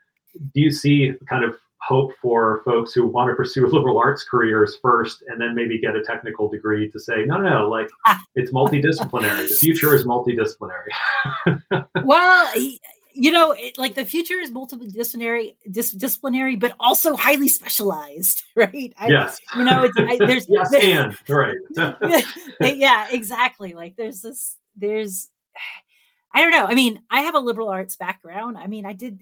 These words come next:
Speaker 2: English literature before getting into
Speaker 1: Mm-hmm.
Speaker 2: journalism. And, I mean, I've always had an interest in science,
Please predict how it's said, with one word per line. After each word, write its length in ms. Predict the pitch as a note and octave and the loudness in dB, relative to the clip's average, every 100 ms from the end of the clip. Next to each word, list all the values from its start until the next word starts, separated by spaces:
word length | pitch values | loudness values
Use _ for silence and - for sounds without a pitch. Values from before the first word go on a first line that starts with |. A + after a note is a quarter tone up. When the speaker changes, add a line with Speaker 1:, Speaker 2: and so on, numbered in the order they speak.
| _ | _
Speaker 2:
English 400 | A3+ A3+ A#3 - | -4 0 0 0
literature 560 | G#3 B3 F#3+ - C#3+ C3+ | 0 2 0 -2 -8 -10
before 540 | D#3+ - F3+ F3 F3 | -10 -8 -6 -6 -6
getting 300 | F3 F3+ F3+ | -6 -6 -4
into 180 | E3+ E3 | -4 -4
Speaker 1:
Mm-hmm. 80 | - | 2
Speaker 2:
journalism. 720 | B2+ F#3 F3 D3+ D#3 D3 D3+ - | 2 2 -2 -6 -10 -12 -14 -8
And, 220 | D#3+ D#3+ G3 | -8 -4 -2
I 60 | |
mean, 140 | A3 A#3 | 2 2
I've 100 | A#3 | 4
always 200 | A#3 G#3+ | 2 0
had 100 | F3+ | -6
an 60 | F3+ | -10
interest 380 | G#3 G#3+ F#3 D3+ | -12 -10 -10 -10
in 120 | C4 | -12
science, 520 | C#4 C#4 - C4+ | -12 -12 -16 -12